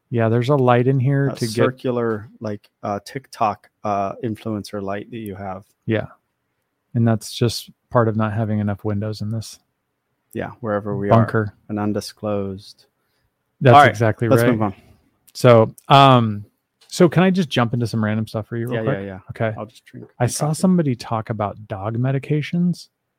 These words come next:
Speaker 1: and, but they were mostly saying, like, the sedation stuff, where, like, you sedate a dog to make it, um,
Speaker 2: Go to the vet?
Speaker 1: just, no, no, no,
Speaker 2: Oh.
Speaker 1: just to, like,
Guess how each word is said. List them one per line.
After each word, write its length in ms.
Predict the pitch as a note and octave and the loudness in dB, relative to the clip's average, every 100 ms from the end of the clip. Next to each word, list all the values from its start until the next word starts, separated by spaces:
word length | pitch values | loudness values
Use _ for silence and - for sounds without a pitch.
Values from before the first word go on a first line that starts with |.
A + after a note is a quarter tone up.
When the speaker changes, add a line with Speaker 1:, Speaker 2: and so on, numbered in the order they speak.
| _ _ | _ _
Speaker 1:
and, 300 | C3 B2 A#2 A2+ | 0 2 0 0
but 140 | C3+ | 4
they 120 | D#3+ | 6
were 140 | D#3+ C#3+ | 6 6
mostly 400 | C3 E3+ - G3+ | 6 4 2 0
saying, 360 | - C#3+ B2 | 0 2 2
like, 200 | A2+ G#2 | 0 -2
the 80 | A2 | -4
sedation 640 | - A2+ G2+ G#2+ G#2+ D#3+ | -6 -6 -2 -4 -2 -4
stuff, 320 | D3+ - E3+ D#3+ - | -4 -4 -4 -6 -4
where, 160 | A2+ | -2
like, 260 | G#2 G2 - | -2 -4 -10
you 140 | D3+ A#2 | -10 -6
sedate 480 | - A2 A2 A#2 A#2+ | -6 -4 -2 -4 -4
a 80 | |
dog 320 | G#2+ G#2 G#2 G2+ | -4 -2 -2 -2
to 80 | |
make 260 | A2 G2+ - | -4 -4 -6
it, 80 | - _ _ - - | -12 _ _ -20 -10
um, 440 | A2 G#2+ G2+ G2+ G#2 | -6 -6 -8 -10 -10
Speaker 2:
Go 100 | A2+ | -10
to 80 | |
the 60 | G#2+ | -8
vet? 240 | G#2+ C#3 - _ _ _ _ _ - | -6 -6 -8 _ _ _ _ _ 0
Speaker 1:
just, 220 | F#3 - | 2 6
no, 120 | G3 | 8
no, 160 | D#3 B2 | 8 6
no, 280 | B2 D#3 A#2+ | 4 2 2
Speaker 2:
Oh. 40 | |
Speaker 1:
just 220 | A#2 C3+ | 2 4
to, 100 | - | 6
like, 260 | B2 A#2 - | 6 4 0